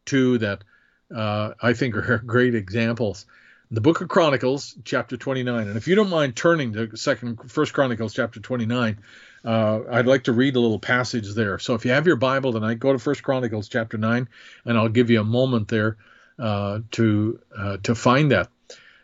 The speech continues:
Uh, the last chapter of the book of Chronicles talks about how that David, in his older age, he pulls together everybody and he throws a feast, has everybody, uh, come together, and, uh, he's making an announcement to them. And not only that, but he issues kind of a challenge to them.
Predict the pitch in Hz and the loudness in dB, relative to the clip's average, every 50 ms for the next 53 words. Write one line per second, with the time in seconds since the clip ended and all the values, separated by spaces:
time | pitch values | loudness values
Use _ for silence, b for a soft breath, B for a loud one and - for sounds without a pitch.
0 | B 180 156 151 214 247 185 131 123 113 113 123 139 147 - - - 160 147 - | B -6 -6 -6 -6 -4 2 4 6 6 6 6 4 2 0 2 2 2 2 2
1 | - 127 120 120 117 131 123 - 117 - - 135 127 117 110 113 110 104 - - | 0 -2 0 0 -2 -4 -6 -6 -10 -6 -4 -4 -2 -2 -4 -6 -6 -6 -4 -4
2 | 123 117 - - 117 120 117 113 113 - - 113 123 123 123 117 117 113 95 107 | -4 -4 -4 -6 -4 -2 -2 -2 -2 -6 -6 -2 0 0 2 2 2 0 2 4
3 | 131 135 139 151 139 117 113 113 107 107 131 139 147 156 160 147 123 113 113 113 | 4 4 4 4 2 2 0 -2 2 4 4 4 6 6 4 4 4 4 4 2
4 | 110 117 120 113 - - 156 160 165 - 143 123 123 120 113 113 113 123 131 156 | 0 0 -4 -4 0 2 2 2 2 0 -2 0 2 2 2 4 2 2 2 2
5 | 156 120 120 113 117 117 120 120 107 117 117 117 117 113 123 120 - - - 131 | 0 0 0 -2 -2 -2 -4 -6 -6 -8 -6 -4 -4 -6 -8 -10 -14 -4 -2 -2
6 | 127 113 110 117 - - - 160 202 214 - - - B B B B B B B | 0 0 -2 -4 -4 0 0 2 2 2 -2 -6 -12 B B B B B B B
7 | 113 107 113 127 123 143 139 131 135 131 131 131 135 - 135 127 113 107 104 - | -2 2 2 4 4 4 6 6 4 4 4 2 0 -4 -6 -6 -6 -6 -6 -6
8 | - 135 127 117 117 117 104 117 117 127 156 180 - _ _ B B B B B | -6 -6 -4 -4 -4 -2 0 2 4 4 4 2 0 _ _ B B B B B
9 | B B - 143 123 123 123 123 123 120 113 120 120 117 113 113 110 110 113 110 | B B -6 -2 0 0 2 2 0 0 2 2 4 4 4 2 0 0 -2 -4
10 | 113 113 123 120 110 101 107 120 131 135 127 - 139 123 117 123 120 120 117 120 | -2 2 4 4 4 4 2 2 4 2 4 2 0 2 2 2 2 2 2 2
11 | 123 143 170 165 - - 120 107 95 87 - - 117 104 107 101 87 78 b b | 4 2 2 0 0 -2 -2 -2 -2 -4 -6 -4 -4 -2 -4 -6 -6 -8 b b
12 | b b b b b b b 120 120 120 120 117 120 127 135 135 135 139 143 143 | b b b b b b b 0 2 2 2 2 0 -2 0 2 4 6 6 6
13 | 139 135 127 120 123 127 127 - 123 120 123 135 139 - - 151 135 117 - - | 6 4 4 4 4 2 2 0 2 2 2 2 2 0 0 0 0 0 -2 -4
14 | - 139 131 131 123 117 113 - - - 147 170 208 220 185 127 107 92 - - | -4 -2 -2 0 0 -2 -2 -4 -2 2 2 2 4 2 2 0 -2 -4 -10 -8
15 | - 117 101 104 95 87 - | -8 -6 -6 -6 -8 -8 -12